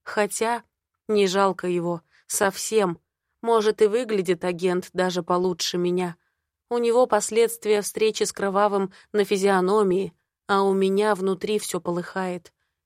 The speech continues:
И я не только про тело, что ноет и ломит после дикой скачки. Флауэр ночь в подвале провел —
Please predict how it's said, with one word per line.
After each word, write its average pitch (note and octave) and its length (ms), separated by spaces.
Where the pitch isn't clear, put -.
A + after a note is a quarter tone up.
И A3+ 60
я G#3+ 280
не G#3 140
только A3 380
про F3+ 180
тело, F#3 400
что - 240
ноет F3+ 340
и F3+ 60
ломит F#3 400
после E3+ 320
дикой F3 340
скачки. - 600
Флауэр A#3+ 640
ночь G#3+ 280
в - 80
подвале G3+ 500
провел — E3+ 480